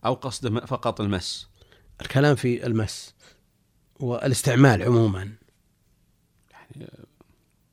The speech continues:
Speaker 1: لبس الخفين لا يمكن أن يستخدم فيها اليسار فقط وفيها مس.
Speaker 2: طيب لو أراد أن يحك إبطه؟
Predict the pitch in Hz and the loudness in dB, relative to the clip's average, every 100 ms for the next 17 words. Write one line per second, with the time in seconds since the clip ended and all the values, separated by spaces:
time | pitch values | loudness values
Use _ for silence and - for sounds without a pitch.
0 | _ _ _ 110 113 98 98 71 - _ | _ _ _ -6 -6 -6 -10 -10 -14 _
1 | _ 92 90 98 - 90 87 87 135 - | _ -14 -12 -14 -10 -6 -6 -6 -12 -10
2 | 117 95 - 95 95 90 - 101 101 92 | -8 -8 -8 -8 -8 -8 -10 -10 -8 -8
3 | 90 87 - 95 85 - - - _ _ | -6 -8 -8 -10 -12 -16 -20 -20 _ _
4 | _ - - 98 87 78 - - _ _ | _ -20 -12 -8 -8 -10 -16 -20 _ _
5 | _ _ _ _ _ _ _ _ _ _ | _ _ _ _ _ _ _ _ _ _
6 | _ _ _ _ _ _ _ _ _ _ | _ _ _ _ _ _ _ _ _ _
7 | _ _ _ _ _ _ _ _ _ _ | _ _ _ _ _ _ _ _ _ _
8 | - 147 139 123 131 143 147 139 135 135 | -6 0 2 2 2 6 6 6 6 4
9 | 123 120 110 135 - - 123 110 104 113 | 2 0 -2 -4 -8 -8 -4 -4 -4 -8
10 | - | -12